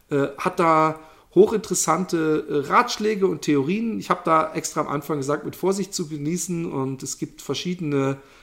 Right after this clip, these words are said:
äh, zu, zu, zu, zur Ernährung und, und allen möglichen Sachen gibt's die verschiedensten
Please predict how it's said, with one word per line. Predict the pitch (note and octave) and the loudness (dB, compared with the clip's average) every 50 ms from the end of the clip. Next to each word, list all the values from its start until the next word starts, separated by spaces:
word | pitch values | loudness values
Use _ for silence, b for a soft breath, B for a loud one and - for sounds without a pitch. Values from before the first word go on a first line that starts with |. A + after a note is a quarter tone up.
| b b - | b b 2
äh, | D3+ D3 D3 C#3+ | 2 2 2 2
zu, | - - E3+ - | -4 -8 -8 -4
zu, | - - F#3+ F#3 | -2 -2 -2 0
zu, | - - F3+ F3 E3+ F3 - | 4 4 4 4 4 0 -6
zur | - - - | -4 -4 -2
Ernährung | - F3 E3+ F3 F#3+ A3 G#3 G#3+ G#3+ G#3+ G#3+ G#3 G#3 - | 0 2 4 6 6 8 10 10 10 10 8 4 0 0
und, | F3+ E3+ F3+ - | -2 -4 -2 -4
und | F3 D#3+ - | -6 -6 -2
allen | D#3 D#3 F3 F#3 F3 | -2 0 2 2 2
möglichen | E3 E3+ E3 E3+ C#3 - C#3+ | 2 0 -2 -2 -8 -8 -6
Sachen | - - D#3 E3 D#3+ | -6 -6 -6 -4 -6
gibt's | D3+ D3+ - - - | -6 -8 -8 -12 -14
die | - D#3 | -14 -10
verschiedensten | C#3 - D3 C3+ - F3+ E3 F3+ E3 D#3+ - - - D#3 C#3+ C#3+ C#3+ C#3 | -4 -2 -2 -2 -2 -4 -4 -2 -4 -2 -6 -6 -4 -4 -4 -4 -4 -6